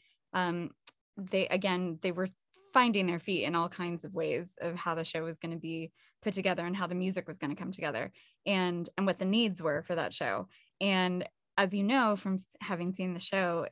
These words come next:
it takes place all over the world. It, there's, you know, all kinds of different storylines. And with that came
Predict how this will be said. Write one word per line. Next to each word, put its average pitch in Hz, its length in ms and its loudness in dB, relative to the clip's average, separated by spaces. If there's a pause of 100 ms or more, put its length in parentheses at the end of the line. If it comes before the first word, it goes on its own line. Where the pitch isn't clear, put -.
it 180 220 0
takes 170 240 -8
place 170 340 -4
all 160 180 -4
over 175 160 -6
the 180 100 -8
world. 254 600 0 (120)
It, 185 240 -4
there's, 170 280 -2 (540)
you 196 100 0
know, 165 220 0
all 202 160 4
kinds 240 420 -4
of 208 80 -6
different 196 320 -4
storylines. 185 840 -2 (120)
And 170 380 -4
with 185 180 0
that 175 320 0
came 170 480 -4